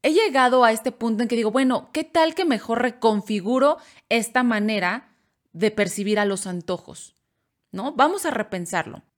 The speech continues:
¿Y qué tal que los vemos a estos antojos, a estos cravings incontrolables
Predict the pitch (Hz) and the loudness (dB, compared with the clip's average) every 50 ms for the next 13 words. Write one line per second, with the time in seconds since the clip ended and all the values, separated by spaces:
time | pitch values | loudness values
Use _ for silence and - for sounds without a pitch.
0 | _ _ _ - - - 339 339 339 330 339 339 - 381 370 339 349 339 269 254 | _ _ _ -8 -2 0 0 2 2 2 0 2 0 0 2 2 2 0 0 -2
1 | 285 262 214 190 196 208 247 - - - - _ - 202 214 220 214 220 - - | -2 -2 -2 -2 -4 -6 -8 -10 -14 -16 -14 _ -4 -2 -2 -2 -2 -4 -8 -10
2 | 233 - 214 202 202 196 - 240 226 220 - 190 180 - 190 185 185 - 220 208 | -8 -6 -4 -4 -4 -2 0 -2 -2 -2 -4 -10 -10 -8 -8 -8 -8 -8 -10 -10
3 | - - - - 247 247 240 233 - 180 170 165 170 170 - - 190 196 196 190 | -12 -14 -10 -6 -4 -2 -2 -2 -2 -4 -6 -8 -8 -10 -10 -8 -6 -4 -4 -2
4 | 196 202 196 202 196 196 202 - 175 277 208 214 202 175 170 165 175 254 - - | -2 -2 0 0 0 0 0 0 2 2 2 2 0 0 0 -2 -4 -6 -8 -12